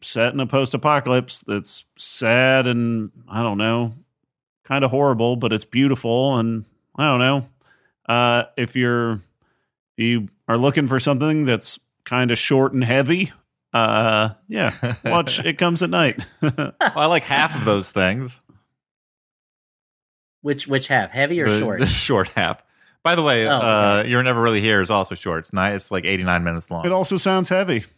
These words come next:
Speaker 2: Yeah, it is also
Speaker 1: Okay.
Speaker 2: heavy.
Speaker 3: Hey, speaking of short movies, this
Speaker 1: Mm-hmm.
Speaker 3: one's maybe not quite so heavy. Uh, I wanted to recommend a movie that's also within ninety minutes in length. Uh, this is a movie called Private Parts, not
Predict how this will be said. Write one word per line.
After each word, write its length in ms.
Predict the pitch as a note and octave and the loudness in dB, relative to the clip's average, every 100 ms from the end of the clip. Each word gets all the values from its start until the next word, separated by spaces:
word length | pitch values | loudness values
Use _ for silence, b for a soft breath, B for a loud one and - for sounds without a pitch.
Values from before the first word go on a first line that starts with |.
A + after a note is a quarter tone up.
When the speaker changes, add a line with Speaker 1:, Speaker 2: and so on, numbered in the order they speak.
| - | -4
Speaker 2:
Yeah, 260 | G#2 F2+ G2 | 0 0 0
it 60 | |
is 120 | G#2+ | 0
also 220 | E3 E3 G#2+ | 0 0 0
Speaker 1:
Okay. 80 | E3+ | 0
Speaker 2:
heavy. 280 | D3 F2 - b b b b _ _ _ _ _ | -2 -6 -16 b b b b _ _ _ _ _
Speaker 3:
Hey, 260 | G3 C#3 - | 0 0 -4
speaking 380 | - B3 D#4 | -8 -6 -2
of 120 | A3 C3 | 0 0
short 320 | E3+ F3 D3 | 2 2 2
movies, 480 | B2+ G2+ G2+ A2 - | 0 2 -2 -4 -4
this 140 | - D#3+ | 0 0
Speaker 1:
Mm-hmm. 80 | G3+ | -2
Speaker 3:
one's 100 | E3+ | -2
maybe 200 | E3 D3 | -2 0
not 180 | C3+ | -2
quite 240 | - C3+ C3 | 0 -2 -2
so 140 | A#2 | -4
heavy. 360 | G2 F#2 F2 F#2 b b _ C3+ | -4 -6 -10 -14 b b _ 2
Uh, 220 | C3 C3+ - | 4 2 0
I 80 | D4+ | -2
wanted 220 | G3+ B2+ | -2 -2
to 80 | C3 | 0
recommend 400 | A#2+ C3 A2+ A2 | 0 0 -2 0
a 40 | |
movie 200 | A#2 A#2+ | 0 0
that's 180 | C3+ C#3 | 0 2
also 320 | F#3 G3+ F3 | 2 2 2
within 340 | B2 A#2 B2 A2 | 2 2 2 2
ninety 320 | A2 G#2+ A2 | 0 0 0
minutes 320 | G#2 G2 - | -2 -6 -8
in 100 | G2+ | -12
length. 260 | F2+ F2+ _ _ _ _ - | -12 -18 _ _ _ _ -2
Uh, 320 | C3 B2+ B2+ - _ | 2 4 2 -2 _
this 160 | F3+ A3 | -6 -4
is 80 | F#3+ | -4
a 60 | |
movie 280 | E3 D#3 E3 | 0 0 -2
called 420 | E3 C#3+ D3 F3 | 0 0 0 -4
Private 360 | E3 C3 A2 - | 0 0 0 -4
Parts, 420 | G#2+ A2 - - - | -2 -2 -4 -12 -8
not 320 | A2+ C#3 | 0 0